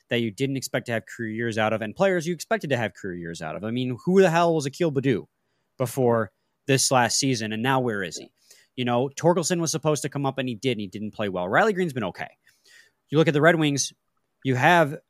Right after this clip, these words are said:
you have, uh, Raymond and Seider, who had a fantastic year. Looked like they could be the pieces of the future. They slide back. You have Simon Edvinsson, who's supposed to make the team. What happens if he plays really poorly? And this is a lot of what ifs, and this is very much, as you say, Murphy's Law.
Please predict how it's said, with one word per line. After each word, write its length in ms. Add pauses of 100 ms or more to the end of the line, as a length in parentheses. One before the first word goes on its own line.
(480)
you 100
have, 340
uh, 320 (280)
Raymond 420 (100)
and 120
Seider, 320
who 60
had 120
a 40
fantastic 680
year. 240 (320)
Looked 160
like 80
they 80
could 100
be 60
the 80
pieces 240
of 60
the 60
future. 380 (120)
They 120
slide 380
back. 340 (340)
You 80
have 160
Simon 220
Edvinsson, 240
who's 140
supposed 220
to 60
make 140
the 60
team. 260
What 100
happens 260
if 60
he 140
plays 340
really 220
poorly? 320
And 80
this 100
is 80
a 60
lot 220
of 100
what 160
ifs, 180
and 140
this 100
is 80
very 160
much, 160
as 200
you 60
say, 200
Murphy's 500
Law. 380